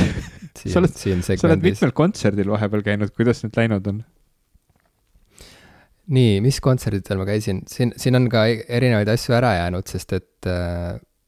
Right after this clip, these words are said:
Speaker 2: m-, meie elu siin Inglismaal on selline, et, et meil puudub igasugune tugivõrgustik, mis tähendab, et, äh,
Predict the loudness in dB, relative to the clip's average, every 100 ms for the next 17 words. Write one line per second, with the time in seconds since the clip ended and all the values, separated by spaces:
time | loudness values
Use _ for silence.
0 | _ _ -14 -12 -8 -4 -2 0 0 0
1 | -2 -2 -2 -4 -4 -4 -4 -2 -2 -4
2 | -6 -8 -6 -4 -6 -2 -2 -2 -2 0
3 | 0 0 -2 -2 -2 -4 -2 -2 -2 -2
4 | -4 -6 -10 _ -20 -20 -20 -20 -20 -18
5 | -8 -4 -2 -4 -4 -6 _ -8 -6 -4
6 | -6 -10